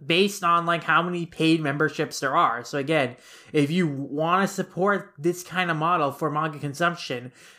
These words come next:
then definitely become a subscriber to it. Like, that is how they turn a profit. That's how Crunchyroll turns a profit. That's, you know, b-, beyond just ad space. And, like, I'm sure uh, for the free section stuff, like, there's gonna be, like,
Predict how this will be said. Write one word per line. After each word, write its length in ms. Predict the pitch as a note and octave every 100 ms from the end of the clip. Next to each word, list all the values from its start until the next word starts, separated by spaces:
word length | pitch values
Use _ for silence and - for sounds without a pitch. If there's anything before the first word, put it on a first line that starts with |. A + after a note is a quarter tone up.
| _ -
then 400 | E3+ E3+ C3+ C3 _ -
definitely 580 | E3+ G#3 A3+ D#3+ D3 C#3+
become 380 | D#3+ - E3
a 40 | E3
subscriber 640 | F3+ D#3+ - F3 G#3+ F#3
to 200 | C3+ A#2
it. 200 | - - _ _
Like, 220 | - D3 C#3
that 260 | D3+ F#3
is 160 | F3+ -
how 640 | D#3 D3+ D3 C#3+ B2+ B2+ _ _ _
they 100 | -
turn 200 | D#3+ E3+
a 40 | C#3+
profit. 300 | F3 F3 B2+
That's 160 | C3
how 100 | C#3
Crunchyroll 1080 | C3 - F3+ G3 G#3 G#3 G#3+ G#3+ G#3 - -
turns 220 | G3+ G3+
a 60 | G#3
profit. 460 | G#3 G#3 G3+ G#3+ D#3
That's, 460 | C3 - - - _ - -
you 80 |
know, 100 | F3
b-, 260 | D#3+ F#3 -
beyond 500 | G3 G3+ G#3 A#3 G3+ D#3+ _
just 260 | F#3+ E3+
ad 220 | D#3 D#3 D#3
space. 280 | D3 C3
And, 140 | D#3 C#3+
like, 260 | C#3+ C3+
I'm 140 | D#3+ D3
sure 520 | - D#3+ D#3 D3 C#3 - _ _ _
uh, 440 | - E3 D#3 C#3+ B2+
for 180 | - G#3
the 80 |
free 340 | F#3 - G#3+ A3+
section 460 | A3+ F3+ - E3
stuff, 360 | D3 - D3 C#3
like, 200 | D3+ C#3
there's 200 | D3 C3
gonna 140 | D3
be, 200 | C3 C3
like, 280 | B2 A#2+ A2+